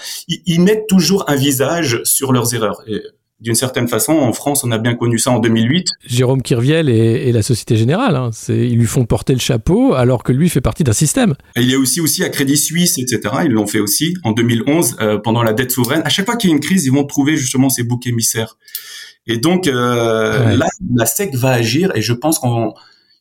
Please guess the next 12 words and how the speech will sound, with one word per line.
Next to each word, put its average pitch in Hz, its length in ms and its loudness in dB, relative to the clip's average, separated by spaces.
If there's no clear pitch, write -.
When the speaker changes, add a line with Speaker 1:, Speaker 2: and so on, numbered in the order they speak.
Speaker 1:
ils 127 140 2
vont 139 160 2
agir 143 440 2
d'une 131 220 2
telle 156 180 2
façon 143 420 -2
qu'ils 127 140 -8
vont 123 80 2
marquer 151 300 2
les 139 180 0
esprits, 170 480 -4
euh, 117 280 -4